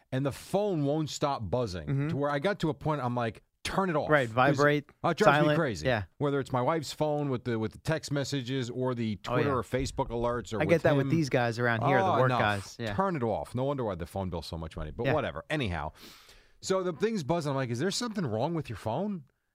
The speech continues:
Speaker 1: And at one point,
Speaker 2: Or is
Speaker 1: he
Speaker 2: the world
Speaker 1: goes,
Speaker 2: ending?
Speaker 1: <laughs> he go, "Or that." He goes, "No." He goes, "You're never gonna believe what's going on." I said, "What's that?" He goes,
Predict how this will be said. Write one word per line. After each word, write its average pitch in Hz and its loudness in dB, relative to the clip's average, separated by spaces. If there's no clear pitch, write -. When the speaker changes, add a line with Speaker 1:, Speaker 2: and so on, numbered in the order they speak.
Speaker 1:
And 139 -2
at 135 -2
one 175 -2
point, 143 -2
Speaker 2:
Or 143 6
is 131 2
Speaker 1:
he 123 0
Speaker 2:
the 147 4
world 139 4
Speaker 1:
goes, 143 4
Speaker 2:
ending? 156 0
Speaker 1:
<laughs> 175 6
he 151 0
go, 139 -2
"Or 139 0
that." 98 -2
He 147 -2
goes, 147 -2
"No." 151 0
He 165 -2
goes, 117 -2
"You're 127 0
never 185 -2
gonna 180 -2
believe 139 -2
what's 127 -4
going 131 -2
on." 139 -2
I 80 -8
said, 113 -8
"What's 113 -4
that?" 131 -2
He 113 -4
goes, 104 -4